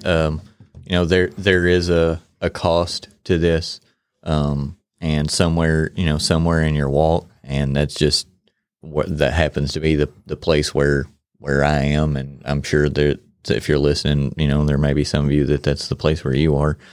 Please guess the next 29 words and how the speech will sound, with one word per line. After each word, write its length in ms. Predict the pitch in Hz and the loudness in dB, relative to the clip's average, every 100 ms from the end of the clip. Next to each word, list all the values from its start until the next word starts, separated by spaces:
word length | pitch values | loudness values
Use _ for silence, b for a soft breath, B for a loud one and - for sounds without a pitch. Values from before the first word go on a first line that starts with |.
| B B B | B B B
Um, 420 | - 80 80 73 - _ _ _ _ _ | 0 2 2 0 -4 _ _ _ _ _
you 100 | 87 | -4
know, 140 | 80 76 | -2 0
just, 400 | 90 90 - 92 | 0 0 -2 0
uh, 420 | 90 85 85 85 - _ _ _ _ _ - | 0 2 0 -4 -8 _ _ _ _ _ -4
be 160 | 95 | 0
mindful. 440 | 85 85 92 - 78 | 2 2 0 0 2
I 60 | 98 | 2
mean, 140 | 101 | 0
if 180 | - 92 | 0 0
we're 140 | 107 113 | 0 0
told, 520 | 113 107 87 85 - - | 2 2 2 -2 -6 -2
if 200 | 87 - | -2 2
we're 140 | 101 | 0
told 380 | - 101 87 73 | 2 0 0 -2
to 100 | 80 | -4
count 280 | - 87 82 | -2 -2 -2
the 80 | 80 | -4
cost, 520 | - 90 76 - - b b b b | 0 0 0 -4 -12 b b b b
you 80 | - | -4
know, 300 | 78 73 71 - | 0 0 -2 -8
then, 320 | 82 82 76 76 | -4 -2 0 0
uh, 340 | 73 71 69 - _ _ 87 | 0 0 -4 -8 _ _ -4
it's 200 | 82 - | -2 0
certainly 480 | 87 82 78 78 | 0 0 -2 -2
worth 560 | 76 78 73 - - - _ - | 0 2 2 -2 -14 -20 _ -2
doing, 480 | 85 80 71 73 - b b b b - | 0 0 0 -4 -8 b b b b -4
and, 380 | 80 78 73 | 0 0 0
um, 460 | 76 73 71 69 | 0 0 -2 -4